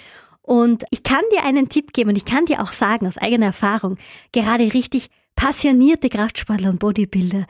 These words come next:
die schätzen es, wenn Anfänger sich ans Eisen wagen. Die finden das großartig. Und wenn jemand übergewichtig ist, haben sie sogar noch mehr Respekt.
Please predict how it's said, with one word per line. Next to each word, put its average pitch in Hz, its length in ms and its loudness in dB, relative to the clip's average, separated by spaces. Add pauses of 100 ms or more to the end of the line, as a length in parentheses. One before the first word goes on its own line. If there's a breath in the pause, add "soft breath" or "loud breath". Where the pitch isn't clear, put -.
(320 loud breath)
die 202 100 0
schätzen - 640 0 (100)
es, 190 320 -2
wenn 196 140 -4
Anfänger 180 500 -6
sich - 220 -8
ans 175 220 -10
Eisen 180 320 -10
wagen. 180 340 -10 (840)
Die 233 80 2
finden 339 240 0
das 285 140 -2
großartig. - 840 -4 (640 soft breath)
Und 240 340 0 (180)
wenn 240 220 2
jemand 240 280 0
übergewichtig 269 800 -2
ist, 254 160 -4
haben 247 140 0
sie 262 100 -4
sogar 233 260 -2
noch 208 240 0
mehr 202 240 2
Respekt. - 720 -14